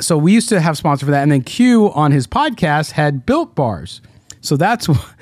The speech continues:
that's what Emmanuel's referring to about that. But he says,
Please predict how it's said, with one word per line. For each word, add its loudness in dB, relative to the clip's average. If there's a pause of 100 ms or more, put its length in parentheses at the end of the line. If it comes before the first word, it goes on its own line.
(140)
that's -2
what 0
Emmanuel's -2
referring -10
to -16 (1040)
about -2
that. -10
But 0
he 2
says, 0